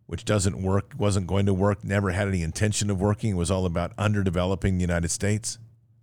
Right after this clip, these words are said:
so that the Chinese could come in and take our minerals and take, and s-, and strip us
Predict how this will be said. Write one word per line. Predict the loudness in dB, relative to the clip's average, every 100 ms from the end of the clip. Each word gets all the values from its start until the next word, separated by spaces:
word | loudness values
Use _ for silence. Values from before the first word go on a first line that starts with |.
| _ _ _ _ _ _ _
so | -2 -2
that | -2
the | -4
Chinese | -2 0 2 0
could | -2 0
come | 2
in | 2 2
and | -2
take | -2 -2 0
our | 0
minerals | 0 0 0 -2
and | -2
take, | -4 -4 -4
and | -2
s-, | -2 -4 -2
and | -2
strip | -2 -4 -4 -4 -4
us | -2 -6